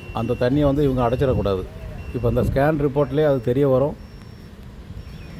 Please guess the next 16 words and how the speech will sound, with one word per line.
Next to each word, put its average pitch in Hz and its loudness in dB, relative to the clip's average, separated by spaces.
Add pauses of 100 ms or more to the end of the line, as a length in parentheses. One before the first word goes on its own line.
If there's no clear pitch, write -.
(220)
நிறைய 131 6
தண்ணி 139 4
வர 143 6
மாதிரி 135 4
ரிப்போர்ட், 123 0
மேலே 139 4
இருந்தே 143 4
நிறைய 131 2
தண்ணி 127 2
இருக்கிற 120 0
மாதிரி 123 0
ரிப்போர்ட் 110 0
வரும். 104 0 (600)
ஆனா 127 0 (280)
இந்த 117 2
ஏரியாவுடைய 131 4